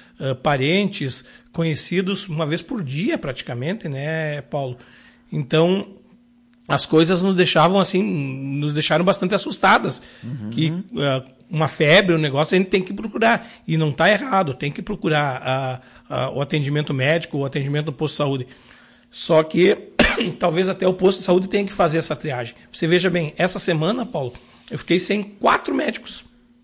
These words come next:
Speaker 1: Você veja, num, em sete S Fs, sete unidades de saúde, perdi quatro médicos da noite pro dia.
Speaker 2: Uau.
Speaker 1: Dois médicos, ah, positivos para a covid,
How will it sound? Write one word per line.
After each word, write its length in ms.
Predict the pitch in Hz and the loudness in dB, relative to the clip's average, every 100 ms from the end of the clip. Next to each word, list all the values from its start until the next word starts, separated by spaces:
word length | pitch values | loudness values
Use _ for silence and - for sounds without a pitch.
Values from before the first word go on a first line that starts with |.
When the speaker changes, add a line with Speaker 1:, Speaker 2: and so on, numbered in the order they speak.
| _ _ _ | _ _ _
Speaker 1:
Você 140 | - 175 | -4 2
veja, 200 | 180 180 | 4 4
num, 100 | 185 - | 0 0
em 100 | 180 | 0
sete 340 | - 262 262 240 | 4 4 4 2
S 220 | 214 190 | 2 4
Fs, 520 | 170 - - - - _ _ _ | 2 0 -6 -6 -10 _ _ _
sete 260 | - 269 202 | -10 -8 0
unidades 220 | 175 170 | 2 2
de 40 | |
saúde, 160 | 196 190 - - - | 0 -4 -16 -20 -2
perdi 220 | 214 208 | 0 0
quatro 280 | 262 - 240 | 0 0 2
médicos 320 | 233 226 220 | 0 0 -2
da 80 | 226 | 0
noite 180 | 233 226 | 0 -2
pro 100 | 247 | -2
dia. 240 | 277 - - _ _ - | -2 -2 -12 _ _ -14
Speaker 2:
Uau. 180 | 104 90 | -12 0
Speaker 1:
Dois 200 | 170 185 | 2 4
médicos, 460 | 185 190 - 185 - | 4 2 2 -6 -2
ah, 160 | 175 165 | 0 2
positivos 560 | 190 170 180 185 175 | 0 -2 -2 -4 -4
para 180 | - 170 | 0 -2
a 20 | |
covid, 420 | 170 220 262 247 | 0 0 0 -2